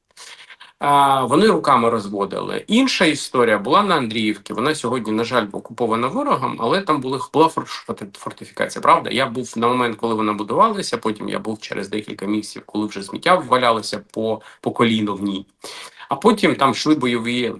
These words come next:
е, дії. І, е, там були збудовані класні опорники для стрільби, для того, щоб знищувати ворога,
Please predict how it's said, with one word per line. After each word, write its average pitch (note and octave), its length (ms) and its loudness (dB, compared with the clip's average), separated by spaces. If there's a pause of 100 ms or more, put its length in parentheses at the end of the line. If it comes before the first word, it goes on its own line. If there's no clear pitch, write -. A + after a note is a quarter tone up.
(120)
е, A2 640 2
дії. G2 440 -4 (800)
І, D#3 260 6
е, C3+ 160 4 (960)
там F3+ 240 6
були D3+ 220 2
збудовані B2 500 2
класні B2+ 460 0
опорники E3 720 2
для A2 580 4
стрільби, C#3+ 920 2 (200)
для A2+ 580 4
того, A2+ 360 -2
щоб G#2+ 240 -4
знищувати A2 600 -2
ворога, A#2 840 2